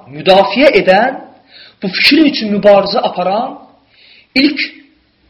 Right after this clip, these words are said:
şəxslərdən olub Küfə əhli. Və bunun isbatı elə tarixdir.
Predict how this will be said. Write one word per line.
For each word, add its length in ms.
şəxslərdən 720
olub 240
Küfə 360
əhli. 260
Və 100
bunun 300
isbatı 540
elə 180
tarixdir. 540